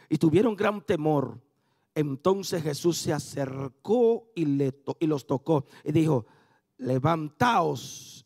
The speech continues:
y no temáis." Y alzando ellos sus ojos,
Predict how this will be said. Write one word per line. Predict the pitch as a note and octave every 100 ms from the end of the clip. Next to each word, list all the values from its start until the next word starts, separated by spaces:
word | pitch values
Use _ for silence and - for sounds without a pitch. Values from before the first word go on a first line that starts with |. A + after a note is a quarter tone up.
| -
y | D3+
no | D3 F#3+
temáis." | F#3+ G3 F3 D#3+ C3 A2+ - _ _ _ _
Y | B2+
alzando | C3+ C#3 - G3+ A#3+ G#3+ -
ellos | A3 G#3+ G3
sus | - -
ojos, | D#3+ C3+ B2 A#2+ B2